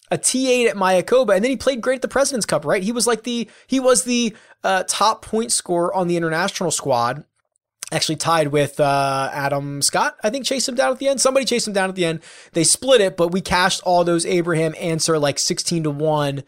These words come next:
top international point score, uh, bets. So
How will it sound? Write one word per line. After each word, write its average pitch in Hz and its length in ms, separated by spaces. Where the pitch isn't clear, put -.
top 160 460
international 147 640
point 254 260
score, 127 580
uh, 117 320
bets. 123 400
So 160 340